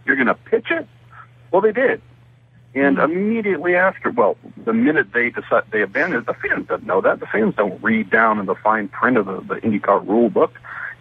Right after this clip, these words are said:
Speaker 1: And the boos, you could hear 'em across the border.
Speaker 2: Oh.
Speaker 1: Uh, <laughs> good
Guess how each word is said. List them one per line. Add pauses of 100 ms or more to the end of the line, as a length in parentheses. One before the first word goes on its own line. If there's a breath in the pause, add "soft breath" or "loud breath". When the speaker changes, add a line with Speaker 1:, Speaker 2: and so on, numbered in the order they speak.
Speaker 1:
And
the
boos, (160)
you
could
hear
'em
across (120)
the
border. (480)
Speaker 2:
Oh.
Speaker 1:
Uh, (320)
<laughs>
good